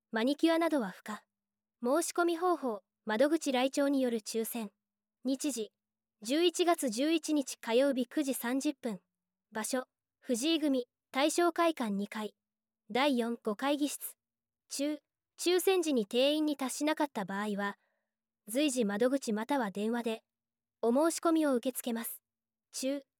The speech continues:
日程は変更になる場合があります。中、急なキャンセルなどは教室の運営に影響しますので、確実にご参加できる日程でお申し込みください。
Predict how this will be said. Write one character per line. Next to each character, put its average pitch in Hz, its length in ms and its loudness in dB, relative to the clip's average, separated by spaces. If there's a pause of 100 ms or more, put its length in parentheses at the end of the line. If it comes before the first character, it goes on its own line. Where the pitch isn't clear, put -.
(100)
日 233 220 0
程 302 200 4
は 294 80 4
変 269 240 -2
更 359 180 4
に 339 120 2
な 349 100 2
る 311 120 2
場 214 140 -2
合 220 120 0
が 233 140 -2
あ 233 60 -2
り 220 100 -4
ま 214 120 -6
す。 - 180 -12 (500)
中、 262 300 -4 (280)
急 320 240 2
な 339 120 2
キ 339 120 0
ャ 339 40 2
ン 339 60 0
セ 330 120 0
ル 302 80 2
な 269 100 0
ど 226 120 -2
は 185 140 -6 (100)
教 269 200 2
室 - 200 -4
の 302 180 2
運 311 160 2
営 311 140 2
に 285 160 0
影 285 120 2
響 294 200 0
し 285 120 -4
ま 294 120 0
す - 100 -4
の 240 100 -2
で、 196 220 -8 (600)
確 247 240 -4
実 311 240 -2
に 302 120 2
ご 254 100 2
参 294 200 0
加 311 120 0
で 311 100 0
き 311 120 0
る 254 80 2
日 202 200 -2
程 220 160 -2
で 214 140 0
お 196 80 -2
申 233 220 -2
し - 40 -10
込 269 120 -2
み 262 100 0
く - 80 -8
だ 240 100 -6
さ 233 140 -8
い。 214 80 -12